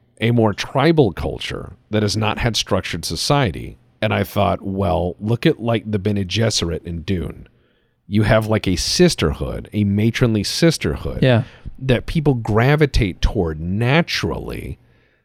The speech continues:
Speaker 1: as a form of order and function. And so you go, "Oh, that's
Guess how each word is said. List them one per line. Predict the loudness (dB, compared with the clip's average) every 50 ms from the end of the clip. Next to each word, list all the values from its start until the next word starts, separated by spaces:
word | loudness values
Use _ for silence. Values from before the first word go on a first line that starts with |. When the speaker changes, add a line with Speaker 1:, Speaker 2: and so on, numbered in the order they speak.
| _ _ _ 0
Speaker 1:
as | 0 2 4
a | 4 2
form | 2 0 0 2 4 4 4 4
of | 2 2 0 -2
order | -2 -2 -2 0 -2 -2 -2
and | -2 -4 -6
function. | -6 -4 -2 -2 -2 -2 -4 -4 -6 -6 -8 -8 -12 -16 -18 -20 -20 _ _ _ _ _ _ _ _ _ _ _ _ -2
And | 0 0
so | 4 4 4
you | 4 4
go, | 4 2 2 2 0 -6 -8 -6
"Oh, | -4 -2 -2 -2 -4 -6 -6
that's | -6 -6 -6 -6 -10 -10 -10 -12 -14 -16